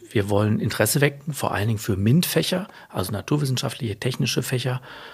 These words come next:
Ähm, und wir sind davon überzeugt, dass man das nicht erst im letzten Schuljahr macht, kurz vorm Abi möglicherweise, dass da eigentlich die Interessen schon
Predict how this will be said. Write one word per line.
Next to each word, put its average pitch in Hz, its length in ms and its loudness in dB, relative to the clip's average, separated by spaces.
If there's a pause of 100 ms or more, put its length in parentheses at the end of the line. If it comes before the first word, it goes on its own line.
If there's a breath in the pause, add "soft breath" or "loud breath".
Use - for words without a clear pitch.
(280 loud breath)
Ähm, 107 260 0
und 104 160 -4
wir 110 60 2
sind 107 180 2
davon 113 220 0
überzeugt, 110 580 0
dass 107 200 0
man 110 160 0
das 107 200 -2
nicht 113 460 2
erst 120 400 0 (560 loud breath)
im 110 140 0
letzten 120 320 -2
Schuljahr 160 420 0
macht, 147 240 0
kurz - 220 -4
vorm 113 160 0
Abi 165 260 4
möglicherweise, 135 800 0
dass 123 180 -2
da 117 300 0
eigentlich 120 340 -4
die 120 140 -2
Interessen 110 400 -4
schon 107 340 2